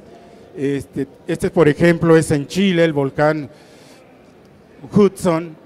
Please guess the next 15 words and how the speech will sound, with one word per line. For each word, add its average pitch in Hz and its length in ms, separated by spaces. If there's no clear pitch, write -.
o 151 80
en 156 140
Irán, 175 480
Persia, 170 500
Damadam, 147 680
Japón, 160 400
en 156 100
fin, 160 280
el, 139 160
son 220 340
ciento 202 420
treinta 175 400
volcanes. 131 560
Y 160 120
arriba, 202 500